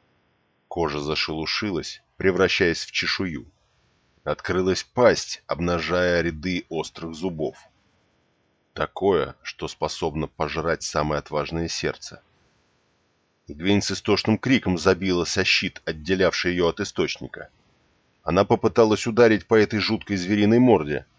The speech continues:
которая никак не могла быть лицом Эмис, но что-то вцепилось в ее запястье. Распятая в воздухе, она могла лишь пронзительно кричать.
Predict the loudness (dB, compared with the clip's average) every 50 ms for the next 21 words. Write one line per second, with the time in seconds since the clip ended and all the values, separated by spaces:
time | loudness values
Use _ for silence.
0 | _ _ _ _ _ _ -4 -4 -2 0 0 0 2 2 2 2 2 2 0 0
1 | 0 0 0 2 4 2 2 4 4 2 2 2 -2 -10 -10 -8 -8 -8 -6 -4
2 | -2 -2 -2 -2 -4 -4 -4 -4 -6 -8 -10 -14 -18 -20 _ _ _ _ _ _
3 | _ _ _ _ _ _ -4 -4 -4 -4 -4 -6 -6 -6 -6 -8 -10 -10 -10 -8
4 | -6 -4 -2 -2 -4 -4 -8 -8 -8 -6 -6 -4 -2 -2 -2 -2 -2 -4 -4 -6
5 | -10 -16 -18 -18 -20 _ _ _ _ _ _ _ _ _ _ _ _ _ _ _
6 | _ _ _ -4 -2 -2 -2 0 2 2 2 4 4 2 2 2 0 0 0 0
7 | 0 -2 -6 -10 -10 -12 -14 -14 -16 _ _ _ _ _ _ _ _ -4 -2 2
8 | 2 4 4 4 4 2 2 2 0 0 0 -4 -4 0 2 2 2 2 0 -4
9 | -4 -2 -2 -2 -2 -2 -6 -8 -6 -6 -6 -6 -6 -8 -12